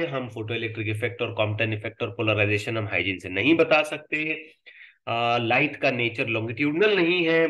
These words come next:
बल्कि transverse है, हालांकि wave ही है लेकिन transverse है, और जो major drawback है कि भाई हम luminiferous ether के existence को explain नहीं कर सकते। With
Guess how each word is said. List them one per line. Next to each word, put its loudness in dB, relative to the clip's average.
बल्कि -4
transverse -4
है, 6
हालांकि 0
wave 4
ही 2
है 2
लेकिन 0
transverse -2
है, -6
और 2
जो 0
major 2
drawback 2
है 0
कि -4
भाई 0
हम -2
luminiferous -2
ether -4
के -4
existence -6
को -2
explain -2
नहीं 0
कर -4
सकते। -6
With 2